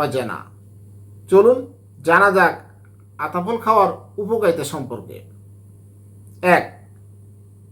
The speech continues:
প্রাকৃতিক ডেজার্ট। মিষ্টি খাবার কিংবা ডেজার্টকে পছন্দ করে না আপনি যদি চিনি এড়াতে চেষ্টা করেন, তবে আতা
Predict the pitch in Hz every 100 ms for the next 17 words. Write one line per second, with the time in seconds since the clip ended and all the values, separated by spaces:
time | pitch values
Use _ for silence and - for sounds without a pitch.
0 | - - 214 220 247 247 - - - -
1 | - 151 185 185 160 104 - - - -
2 | - - - - - - - - - -
3 | - - - - - - - - - 226
4 | - 269 220 233 240 233 214 214 220 214
5 | - - 165 180 240 233 - 226 - -
6 | - - 190 233 240 233 220 196 185 151
7 | - - - - - - - - 151 196
8 | 220 226 233 226 - - - 226 233 226
9 | 226 - - 170 175 175 185 185 190 180
10 | 208 214 233 269 - - - - - -
11 | - 185 180 170 143 170